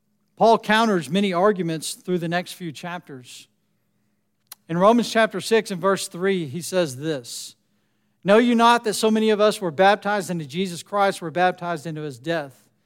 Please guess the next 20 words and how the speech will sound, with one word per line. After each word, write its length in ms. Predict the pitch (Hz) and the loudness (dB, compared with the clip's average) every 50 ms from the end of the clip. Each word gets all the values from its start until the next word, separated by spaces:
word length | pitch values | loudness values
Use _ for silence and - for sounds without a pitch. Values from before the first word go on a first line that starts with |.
| _ _ _ _ _ _ _ _ _ | _ _ _ _ _ _ _ _ _
Therefore, 400 | - 202 220 208 - 247 240 226 | 4 4 4 6 6 6 6 6
we 140 | 214 233 226 | 6 6 6
are 100 | 214 196 | 4 4
buried 380 | 156 190 202 240 262 262 240 202 | 4 4 6 6 6 4 4 0
with 180 | 190 185 180 | -2 -2 -2
him 180 | 185 208 202 185 | -2 -4 -2 2
by 160 | 185 180 175 | 2 0 2
baptism 580 | 147 185 190 202 202 - 202 202 175 180 185 175 | 2 2 2 2 2 -2 -6 -6 -6 -6 -6 -8
into 160 | 165 147 139 | -8 -10 -14
death, 460 | 127 123 196 208 185 165 156 - _ _ _ _ _ _ _ | -6 0 2 2 2 2 -2 -8 _ _ _ _ _ _ _
that 120 | 214 214 | 2 2
like 240 | 208 220 240 240 240 | 4 6 4 4 4
as 100 | 226 - | 0 -6
Christ 380 | - - 247 262 269 262 240 - | -6 -2 2 2 4 2 2 -2
was 140 | 240 180 170 | -8 -4 0
raised 260 | 220 233 233 190 208 | 0 0 0 0 0
up 140 | 233 233 233 | -2 -4 -4
from 140 | - 202 | -8 -8
the 80 | 185 175 | -8 -4
dead 440 | 151 185 208 226 240 247 240 240 | 0 0 2 2 2 2 0 -2